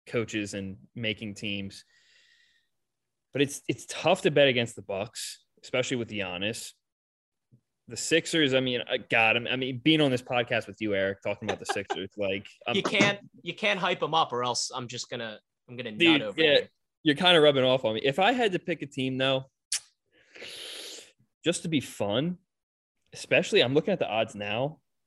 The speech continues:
Speaker 1: on the, let me check it out really quick, uh, conference.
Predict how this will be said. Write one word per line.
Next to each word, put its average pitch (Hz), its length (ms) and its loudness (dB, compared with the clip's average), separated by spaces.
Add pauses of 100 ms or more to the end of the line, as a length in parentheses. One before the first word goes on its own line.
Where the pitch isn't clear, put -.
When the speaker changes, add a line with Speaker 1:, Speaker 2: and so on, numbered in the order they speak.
(200)
Speaker 1:
on 110 260 -4
the, 107 420 -4
let 117 100 -8
me 110 80 -6
check 104 260 -4
it 101 60 -2
out 101 180 -4
really 95 180 -6
quick, 98 280 -8 (420)
uh, 98 380 -10
conference. 104 840 -10